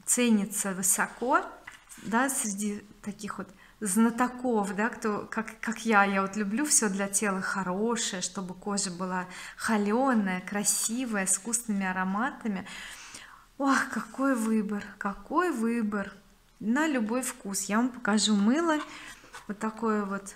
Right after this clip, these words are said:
смотрите, вот оно первенькое, «Шведиш Спа». Оно у нас идёт в плёнке, спрятанное мыло, в коробочке, потом плёнка. И вот эти вот пупырышки, они с массажным эффектом.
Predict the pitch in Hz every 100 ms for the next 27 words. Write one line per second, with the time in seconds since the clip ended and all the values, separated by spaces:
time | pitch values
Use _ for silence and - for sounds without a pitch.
0 | - 202 196 185 - 180 185 185 180 185
1 | 214 196 185 175 190 185 - 214 180 180
2 | - - - 170 214 302 - - - -
3 | - 208 269 226 196 - 214 196 196 -
4 | - - - - - - - - 254 269
5 | 190 180 185 - 240 320 - - - -
6 | - 262 269 254 254 240 240 240 240 247
7 | 247 233 220 - 214 202 190 185 190 -
8 | - 185 214 226 220 208 196 190 - -
9 | - - 269 277 254 254 247 226 233 226
10 | - 247 311 302 - 226 214 240 - 214
11 | - 226 214 202 226 220 226 202 - 220
12 | 254